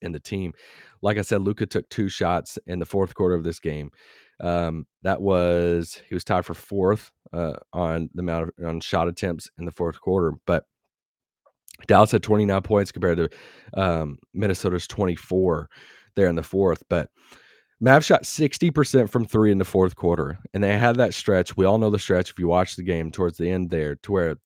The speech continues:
they hit five straight three-pointers back to back to back to back to back. I think, did I just say five?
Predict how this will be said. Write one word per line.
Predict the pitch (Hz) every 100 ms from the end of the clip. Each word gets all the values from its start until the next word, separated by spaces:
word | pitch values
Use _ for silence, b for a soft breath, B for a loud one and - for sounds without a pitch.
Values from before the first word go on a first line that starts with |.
| -
they | 107
hit | 117 120 - _ _ _ _ _ _ _ _ _ _ _ _ - _ _
five | - 101 117
straight | - 113 92
three-pointers | - 95 87 90 80 76 76 - _
back | 95 90 95
to | 92
back | 82 82
to | 82
back | 80 73 - _ _ _ _ _ _
to | 80
back | 71 - _ _ _ _ _ _ _ -
to |
back. | 78 - - _ _ _ 139 _
I |
think, | 147 - _ _ _ _ _ _ _ _ _
did | 78
I | 80
just | 107
say | - 113
five? | 113